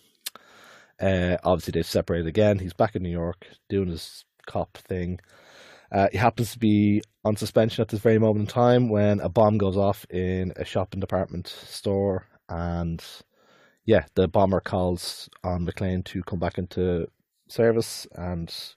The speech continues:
get back on duty 'cause he's got another few bits to pieces to,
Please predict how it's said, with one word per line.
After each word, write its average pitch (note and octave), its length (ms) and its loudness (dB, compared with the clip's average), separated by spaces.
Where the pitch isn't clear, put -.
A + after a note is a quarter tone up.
get F2+ 120 -6
back - 160 -2
on F#2 80 -2
duty A2+ 280 2
'cause G2 160 -2
he's F2 100 -10
got F#2 140 2
another G#2 440 4
few G2+ 280 -2
bits G2 240 -4
to - 80 -8
pieces F#2+ 440 -6
to, F#2+ 260 -2